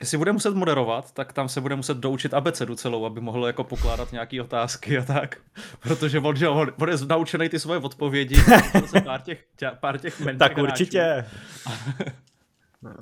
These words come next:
Speaker 2: no, tak uvidíme, jak to dáme dohromady. A jako samozřejmě, Michale,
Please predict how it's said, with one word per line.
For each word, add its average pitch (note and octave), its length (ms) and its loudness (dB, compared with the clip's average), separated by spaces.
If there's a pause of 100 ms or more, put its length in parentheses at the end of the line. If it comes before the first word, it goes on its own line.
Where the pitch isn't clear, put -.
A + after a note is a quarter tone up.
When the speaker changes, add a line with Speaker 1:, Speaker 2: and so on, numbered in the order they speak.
(160)
Speaker 2:
no, A#2 380 -18
tak - 260 -14
uvidíme, F#2+ 380 -10
jak F#2 120 -8
to F#2+ 100 -10
dáme F#2 280 -4
dohromady. F2+ 580 -6 (520)
A A#2+ 200 0 (120)
jako A#2+ 260 -6
samozřejmě, B2+ 720 -2
Michale, A2 560 -2